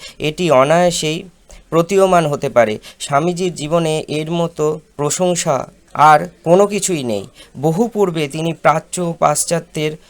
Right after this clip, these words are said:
উচ্চতম আদর্শগুলি জীবনে প্রতিফলিত করে সেগুলির পরস্পর বিনিময় সংগঠন করাকেই রামকৃষ্ণ মিশনের বিশেষ কার্য বলে নির্দেশ করেছিলেন।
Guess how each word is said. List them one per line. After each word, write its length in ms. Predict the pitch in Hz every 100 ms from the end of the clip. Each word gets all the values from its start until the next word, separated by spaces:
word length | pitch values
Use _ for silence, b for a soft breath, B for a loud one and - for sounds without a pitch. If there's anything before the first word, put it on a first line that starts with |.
| b 165
উচ্চতম 520 | 175 - 208 196 180 170 147
আদর্শগুলি 580 | 160 160 185 160 151 151
জীবনে 420 | 143 147 160 151
প্রতিফলিত 680 | 151 135 156 170 165 160 160
করে 360 | 147 135 143 165 B
সেগুলির 520 | - 151 139 151 151 139
পরস্পর 600 | 139 139 151 - 143 135
বিনিময় 500 | 127 135 147 127 139 B B -
সংগঠন 480 | 147 170 185 180 180
করাকেই 540 | 175 127 127 156 139 156 B B
রামকৃষ্ণ 600 | 135 127 139 156 156 - 151
মিশনের 460 | 139 156 139 135
বিশেষ 420 | 120 123 165 156
কার্য 340 | - 123 117 139
বলে 340 | 127 120 131 - b -
নির্দেশ 420 | 127 120 120 131 -
করেছিলেন। 540 | 120 110 104 95 92